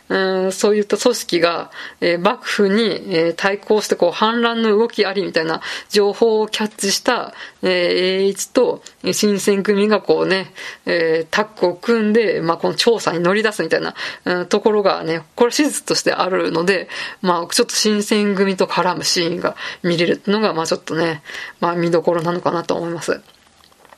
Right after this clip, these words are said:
えー、その後、えー、伊藤博文、大隈重信、大久保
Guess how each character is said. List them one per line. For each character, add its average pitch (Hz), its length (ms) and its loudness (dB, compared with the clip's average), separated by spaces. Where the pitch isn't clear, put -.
え 180 80 -6
ー、 - 40 -2
そ 240 140 0
の 247 140 0
後、 226 260 -2
え 175 80 0
ー、 - 20 2
伊 180 80 -2
藤 277 280 2
博 285 200 2
文、 165 280 -2
大 233 260 2
隈 226 340 0
重 226 40 -6
信、 214 280 0
大 185 500 0
久 233 140 0
保 220 80 2